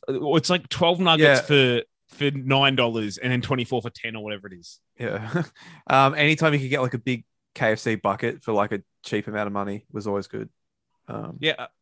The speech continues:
Speaker 1: I try to get my head around that nugget deal too, 'cause it's like they're literally just throwing away extra chicken. Why are they baiting you into it? 'Cause it's not even
Speaker 2: Uh,
Speaker 1: like
Speaker 2: it's a
Speaker 1: it's
Speaker 2: good
Speaker 1: like
Speaker 2: question.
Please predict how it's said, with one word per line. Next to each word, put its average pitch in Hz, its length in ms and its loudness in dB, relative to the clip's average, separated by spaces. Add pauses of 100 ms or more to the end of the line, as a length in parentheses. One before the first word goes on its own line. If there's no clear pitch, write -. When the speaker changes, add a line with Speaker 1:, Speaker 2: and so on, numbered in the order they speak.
(140)
Speaker 1:
I 147 40 -6
try 156 160 -2
to 208 60 -2
get 240 100 -6
my 214 100 -2
head 185 200 -2
around 143 400 0
that 135 140 -4
nugget 131 340 -4
deal 127 180 -4
too, 139 320 -4
'cause - 80 -12
it's 123 160 -6
like 135 160 -6
they're 135 100 -4
literally 156 280 -4
just 190 260 -6
throwing 147 240 0
away 143 160 4
extra - 220 -4
chicken. 120 380 -4
Why 123 260 4
are 147 40 2
they 156 140 0
baiting 131 380 0
you 123 140 -6
into 120 280 -8
it? 95 140 -10
'Cause 135 120 -6
it's 120 140 -6
not 151 120 4
even 147 120 6
Speaker 2:
Uh, 127 80 8
Speaker 1:
like 180 120 2
Speaker 2:
it's - 40 -6
a 143 60 0
Speaker 1:
it's 123 100 -2
Speaker 2:
good 143 60 0
Speaker 1:
like 139 100 2
Speaker 2:
question. 107 380 0